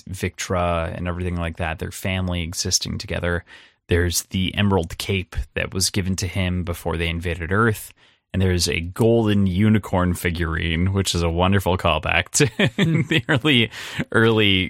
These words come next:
Speaker 1: Golden Sun with the, like, unicorn porn jokes. <laughs>
Speaker 2: Yeah. Was that Golden Sun?
Speaker 1: It was
Speaker 2: Or
Speaker 1: Golden
Speaker 2: was that
Speaker 1: Sun.
Speaker 2: Red Rising?
Speaker 1: It was Golden
Speaker 2: That was
Speaker 1: Sun.
Speaker 2: Golden Sun.
Speaker 1: Yep,
Speaker 2: Yep,
Speaker 1: yep.
Speaker 2: yep, yep.
Speaker 1: When, when he was out in Pluto. Um,
Speaker 2: Yep.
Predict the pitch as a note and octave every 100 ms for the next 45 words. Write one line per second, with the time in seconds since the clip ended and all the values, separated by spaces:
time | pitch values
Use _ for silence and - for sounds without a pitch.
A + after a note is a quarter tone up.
0 | A#2+ A2 G2 F#2+ F#2+ - F#2+ F2+ G2 G2
1 | A2 G2+ F#2 - F#2 F#2+ F2 D2 F#2+ F2
2 | F#2+ G2 F#2 F#2+ F2+ F2 - F2+ F2 F2+
3 | F2+ G2 A2 - - - - - - -
4 | _ _ _ _ C3 B2 - - - -
5 | - C#3+ C#3+ E3+ - C#3 C3 C3+ C#3 B2+
6 | - A#2 C3 F#3 G3 A#2 - - B2 B2
7 | - A2+ G#2+ G#2 G#2 G#2+ A2 F#2+ E2+ D3
8 | B2+ A2+ G#2+ F#2+ F#2+ - F2 - C3+ C3
9 | - A2+ F#2+ F#2 _ _ _ _ _ _
10 | G2 F2 F#2+ F2+ F2 E2+ E2 C#2 D#2+ F2+
11 | F2 F#2 - - _ _ _ F#2+ F2 D#2
12 | D2+ _ - G#2+